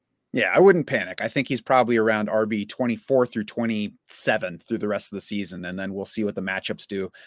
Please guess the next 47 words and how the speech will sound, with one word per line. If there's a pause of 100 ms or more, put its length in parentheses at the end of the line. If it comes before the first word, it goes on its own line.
(100)
We'll
see
exactly
what
the
workload
looks
like. (240)
If
you
follow
the
free
Shark
Bite
section
on
Draft
Sharks
dot
com,
you
already
got (200)
a
pretty
thorough
breakdown
of
the
impact
right
after
this (140)
Deshaun
Watson
news
dropped. (180)
And
then
again,
after
we
heard
that
Dorian
Thompson-Robinson